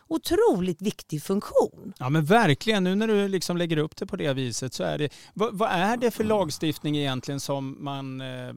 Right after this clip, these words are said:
Speaker 2: ska ändra? Alltså, vad, vad, vad är det som ska ändras egentligen?
Speaker 1: Nej, men, eh, jag skulle vilja säga, det finns ju många olika lagar på vårt område.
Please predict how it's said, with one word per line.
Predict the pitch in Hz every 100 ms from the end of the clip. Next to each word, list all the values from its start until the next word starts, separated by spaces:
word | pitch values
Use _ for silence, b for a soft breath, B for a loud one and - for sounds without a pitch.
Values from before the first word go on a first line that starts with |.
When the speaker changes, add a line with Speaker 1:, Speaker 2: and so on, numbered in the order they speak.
| 127 135 - 90 82 269
Speaker 2:
ska | - 160
ändra? | 180 139 127
Alltså, | 165 -
vad, | 170 185
vad, | 170 185 180
vad | 180
är | 170 196
det | 202
som | - 165
ska | 160 165
ändras | 190 143 202 -
egentligen? | - 196 202
Speaker 1:
Nej, | 240 262
men, | 294
eh, | 294
jag | 285 294
skulle | - 311
vilja | 294 269
säga, | 240
det | 208 240
finns | 294 262
ju |
många | 277 302 277
olika | 294 226 185 185
lagar | 185 170 160 165
på | -
vårt | 170 175 -
område. | 196 175 196 262 240 165 -